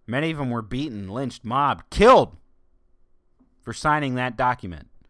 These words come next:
because signing that document was treasonous against Great Britain.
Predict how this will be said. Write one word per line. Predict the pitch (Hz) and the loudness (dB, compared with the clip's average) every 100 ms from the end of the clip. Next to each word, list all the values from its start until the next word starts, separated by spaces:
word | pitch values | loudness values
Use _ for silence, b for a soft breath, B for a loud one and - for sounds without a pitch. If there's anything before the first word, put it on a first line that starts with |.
| _ _ _ _ _ _ _ _ _ _ _ _ _ _ - | _ _ _ _ _ _ _ _ _ _ _ _ _ _ -20
because | 104 113 | -12 -10
signing | - 123 123 113 | -6 -6 -6 -8
that | 110 117 87 | -6 -6 -6
document | 113 110 - 92 87 | -8 -8 -10 -12 -14
was | - 87 | -16 -18
treasonous | - - 107 95 80 - - _ _ _ _ _ _ _ _ _ _ _ _ _ _ _ _ _ | -18 -14 -12 -12 -16 -20 -20 _ _ _ _ _ _ _ _ _ _ _ _ _ _ _ _ _
against | 87 92 87 - | -14 -12 -12 -14
Great | 98 92 | -12 -12
Britain. | - 80 71 85 82 | -12 -14 -14 -16 -16